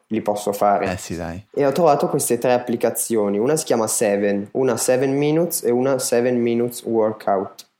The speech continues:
Speaker 2: Ah,
Speaker 1: E
Speaker 2: ok.
Speaker 1: in pratica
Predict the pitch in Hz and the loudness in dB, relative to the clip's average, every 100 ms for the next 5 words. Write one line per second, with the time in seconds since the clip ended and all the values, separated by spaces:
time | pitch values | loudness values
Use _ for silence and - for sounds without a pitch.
0 | _ - - 127 113 _ - 156 151 156 | _ -14 -6 -6 -6 _ 2 4 6 4
1 | 160 151 160 170 151 113 107 107 101 101 | 2 2 2 2 6 6 6 4 4 2
2 | 95 - | -2 -8